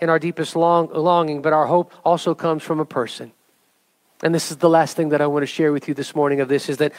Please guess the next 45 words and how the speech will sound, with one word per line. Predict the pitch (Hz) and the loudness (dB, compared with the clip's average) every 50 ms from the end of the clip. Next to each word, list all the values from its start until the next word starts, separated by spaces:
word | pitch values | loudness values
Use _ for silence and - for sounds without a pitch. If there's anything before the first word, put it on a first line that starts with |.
| - - - | -14 -6 0
our | - 135 139 | 2 2 2
hope | - - - 185 185 190 190 - - - - - | 2 4 4 4 4 4 2 -2 -10 -20 -18 -6
is | - 147 143 - - | -4 -4 -2 -2 -6
found | - - 190 180 170 151 139 131 131 131 131 - - _ _ _ _ _ _ _ _ | -2 0 0 2 4 4 2 2 0 -2 -6 -10 -16 _ _ _ _ _ _ _ _
in | - 151 139 127 | -4 -4 -4 -4
Christ | - - 160 143 135 - - - | -2 0 2 2 2 0 -4 -6
alone. | 127 127 127 120 120 123 120 _ _ _ _ _ _ _ _ _ _ _ _ _ _ _ _ _ _ _ _ _ _ - | -4 -4 -4 -4 -6 -8 -12 _ _ _ _ _ _ _ _ _ _ _ _ _ _ _ _ _ _ _ _ _ _ -4
It's | 143 139 - - | -4 -4 -2 2
only | - 196 208 214 190 165 147 | 4 4 6 6 4 2 0
found | - - 175 160 151 143 131 | 2 2 2 2 2 0 0
in | 135 135 | -2 -4
Jesus. | 131 123 131 135 135 127 - - - - - - - - - - _ _ _ _ _ _ _ _ _ _ _ _ _ _ _ _ _ _ | -4 -4 -6 -6 -6 -8 -12 -12 -12 -10 -10 -10 -12 -14 -16 -20 _ _ _ _ _ _ _ _ _ _ _ _ _ _ _ _ _ _
First | _ - 185 170 - - | _ 4 4 4 2 -2
Peter, | - - 226 208 196 185 180 170 | -6 -4 -4 0 2 2 2 2
again, | 160 147 175 185 180 165 | 2 0 0 0 2 0
let's | 165 160 - - | -2 -2 -2 -4
re-, | 170 | -2
be | 139 139 175 | -2 -2 0
reminded | 165 160 160 160 165 180 180 175 165 156 | 2 2 0 2 2 0 0 0 0 -2
of | 160 147 - | -2 -2 0
what | 175 170 | 0 0
he | 160 160 | 0 -2
said | 147 - - 190 180 175 156 | -2 -2 0 2 2 2 0
in | 156 147 | -2 -4
First | - - 180 170 160 - - | -4 -4 -4 -4 -4 -6 -10
Peter, | - - 190 180 165 165 151 - _ _ _ - - - _ _ | -10 -6 -4 -2 0 -2 -2 -4 _ _ _ -20 -20 -20 _ _
"Set | - - - - 208 220 262 | -14 -10 -4 -2 0 0 0
your | 240 185 190 185 | 0 0 0 2
hope | - - 208 226 226 - | 2 2 2 2 2 0
on | 190 185 | 0 0
the | 175 175 | 0 0
grace | - - 165 196 214 220 - - | 0 2 2 2 2 2 0 -2
to | - 202 | -4 -2
be | 180 196 | -2 -2
brought | 175 135 156 190 208 214 196 202 - | -2 0 0 2 2 2 0 -2 -6
to | - | -6
you | 202 180 190 208 214 214 | -6 -4 -2 -2 -2 0
when | - 196 185 175 | 0 0 -2 -2
Jesus | 151 - 202 202 170 160 190 170 | -4 -6 -8 -6 -6 -6 -8 -8
Christ | - - 208 208 202 190 180 - | -2 0 2 2 2 2 0 -4
is | 175 160 139 | -10 -6 -2
revealed | 160 165 147 147 190 196 185 165 | -2 -2 0 2 2 2 2 2
at | 180 | 0
his | 180 165 | -2 -2
coming." | - - - 202 196 180 156 139 | -2 0 2 2 2 2 0 -2